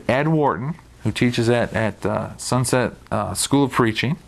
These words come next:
he first showed me the beauty and the balance of these verses. Here both God's part, his saving grace, and man's part, obedient faith, come together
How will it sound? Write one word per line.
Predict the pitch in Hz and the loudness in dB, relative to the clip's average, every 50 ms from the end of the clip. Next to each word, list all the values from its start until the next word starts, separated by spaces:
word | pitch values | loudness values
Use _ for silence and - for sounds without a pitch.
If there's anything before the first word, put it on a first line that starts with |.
| - - - - - - - - - - - - - - - - | -20 -20 -20 -20 -18 -18 -16 -16 -16 -16 -18 -18 -20 -20 -20 -4
he | - 156 165 | -2 0 0
first | 160 - 170 147 139 - | 2 2 2 2 2 0
showed | - - 170 180 | 0 2 2 2
me | 165 151 131 | 2 2 0
the | 110 104 | 0 -2
beauty | 107 104 117 127 139 160 160 170 160 - - | -2 0 0 2 2 2 2 0 -2 -2 -2
and | 110 110 | 0 0
the | 107 | 0
balance | 101 92 98 - 123 131 147 147 127 107 104 101 - | -2 -2 -2 0 0 2 2 2 0 0 -2 -2 -2
of | 107 104 104 | -4 -2 0
these | 110 110 110 107 | 0 0 0 0
verses. | 107 123 127 131 127 - - - 85 - - - - - - - - - - - - - - | 0 2 2 2 0 -2 -4 -6 -6 -8 -10 -14 -16 -20 -20 -20 -20 -18 -16 -14 -14 -14 -14
Here | - - - 143 156 156 | -6 -2 0 2 2 2
both | 143 147 135 120 - 107 | 2 2 2 2 0 -2
God's | 101 117 120 131 156 180 170 - | 0 0 2 2 2 0 -2 -6
part, | - - 101 95 92 92 98 - - - - - - - - - | -4 -2 0 0 0 0 -2 -8 -14 -20 -20 -20 -20 -20 -6 -2
his | 117 107 101 | -2 -2 -2
saving | - - - 127 131 139 151 160 160 151 | 0 0 0 2 2 2 2 2 2 2
grace, | 131 117 98 92 107 117 - - - - - - - - - - - - - | 2 0 0 -2 -4 -6 -8 -10 -12 -12 -16 -20 -20 -20 -20 -20 -20 -10 -4
and | - 110 110 104 95 101 | -2 0 2 2 2 2
man's | 110 120 143 160 160 156 | 2 2 2 0 0 -2
part, | - - 107 95 90 92 101 - - - - - - - - | -4 -2 -2 0 0 0 -2 -4 -10 -20 -20 -20 -20 -8 -4
obedient | 95 98 92 90 104 107 107 117 135 156 160 - - | -2 -2 -2 0 0 0 2 2 0 0 -2 -2 -4
faith, | - - 151 139 104 104 110 - - - - - - - - - - | -2 -2 0 0 0 0 -2 -4 -10 -18 -20 -20 -20 -20 -20 -14 -8
come | - - 120 131 156 | -2 0 2 2 4
together | 170 165 156 147 143 117 104 101 95 92 92 95 | 2 2 2 2 2 2 0 -2 -2 -4 -4 -6